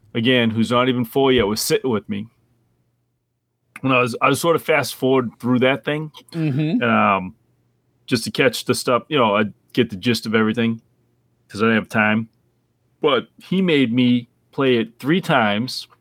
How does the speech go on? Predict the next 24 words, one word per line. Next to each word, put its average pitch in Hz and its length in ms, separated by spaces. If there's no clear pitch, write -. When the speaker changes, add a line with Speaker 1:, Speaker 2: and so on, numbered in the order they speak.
Speaker 1:
and 123 100
that 143 180
was, 147 340
uh, 123 300
the 123 180
whole 143 240
thing 139 260
for 120 180
Bugsnax. - 1300
Speaker 2:
Ah, 165 320
Bugsnax. 131 840
Bugsnax 160 460
Speaker 1:
So 131 60
Speaker 2:
is 110 80
gonna 143 120
be 131 100
Speaker 1:
he's 196 180
already 196 220
Speaker 2:
fantastic. 156 180
Speaker 1:
roped, - 240
he's 175 220
already 190 220
roped 147 360
in, 113 280